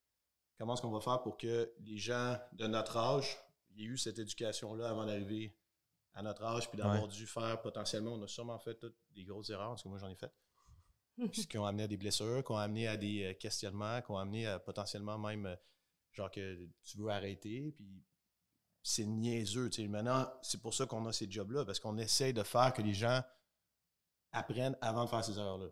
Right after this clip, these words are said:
Speaker 2: Ouais, c'est clair. Mais t'avais parlé pas mal tantôt d'excentrique lent, t'avais parlé de contrôle musculaire un peu
Speaker 1: Ouais.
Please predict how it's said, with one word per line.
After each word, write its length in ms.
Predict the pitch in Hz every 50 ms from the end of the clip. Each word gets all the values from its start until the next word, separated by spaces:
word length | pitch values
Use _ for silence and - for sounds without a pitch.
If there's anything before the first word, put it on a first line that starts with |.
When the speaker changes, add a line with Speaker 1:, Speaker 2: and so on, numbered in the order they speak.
| - -
Speaker 2:
Ouais, 160 | 113 107 98
c'est 100 | - 104
clair. 240 | - - 95 98 101 101 - _ _ _ _ _ _ _ _ _ _ _ _ _
Mais 140 | 104 113 131
t'avais 240 | 131 127 104 104 104
parlé 360 | - 107 101 101 104 113 117
pas 120 | - - 104
mal 200 | 110 113 117 110
tantôt 340 | - 104 101 - 120 117 110
d'excentrique 540 | 104 - - - 104 101 - 101 95 -
lent, 180 | 110 104 107 107
t'avais 200 | 104 - 92 90
parlé 200 | - 95 95 104
de 40 | -
contrôle 440 | - 104 95 95 - - 107 104 101
musculaire 440 | 98 95 - - 101 101 107 101
un 60 | 98 92
peu 100 | 98
Speaker 1:
Ouais. 60 | 92